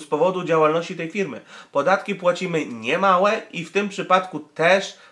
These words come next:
tak było, niestety, dodaje Ratajczak. To jest to, co mówiłem na samym początku. Czy tam ci by zapłacili ten vat w tym, y, obcym kraju, czy nie, to i tak stan polskich finansów by się kompletnie nie zmienił.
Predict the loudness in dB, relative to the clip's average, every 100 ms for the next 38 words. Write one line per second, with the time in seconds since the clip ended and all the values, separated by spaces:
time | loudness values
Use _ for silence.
0 | _ 0 0 0 4 4 6 4 4 0
1 | -16 _ _ -10 -6 -2 2 0 -2 -14
2 | -16 _ -4 2 4 4 2 0 -2 -4
3 | -4 -2 0 2 2 2 0 0 0 -2
4 | -4 -10 -20 -20 -20 -10 0 0 0 -4
5 | -2 2 2 4 4 2 -2 2 2 4
6 | 2 2 -2 -6 -8 0 2 4 2 0
7 | -2 2 4 2 -4 -6 0 2 2 -2
8 | -20 _ -4 -4 -6 -12 0 2 2 -2
9 | 2 2 2 2 4 4 0 -8 -2 0
10 | 2 0 -6 -6 -6 0 0 4 0 0
11 | -6 -4 -6 -10 -12